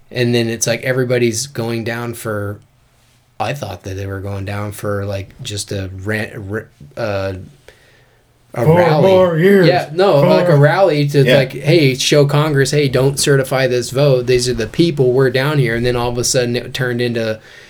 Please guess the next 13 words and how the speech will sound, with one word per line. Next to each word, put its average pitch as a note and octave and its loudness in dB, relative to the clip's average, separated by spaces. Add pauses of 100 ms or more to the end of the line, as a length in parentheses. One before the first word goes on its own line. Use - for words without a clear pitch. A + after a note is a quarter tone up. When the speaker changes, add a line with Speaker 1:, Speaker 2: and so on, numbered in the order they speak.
(340)
Speaker 1:
melee B2 2
of G#2+ -6
people, C3+ 0
like, A2+ -2 (220)
Spider-Man D3+ 2
crawling D3 4
across D3 2
the D3 0
building C#3+ 4
and A#2 0
Speaker 2:
Yeah. F#2 -6 (220)
Speaker 1:
throwing, D3+ 4
f-, - -8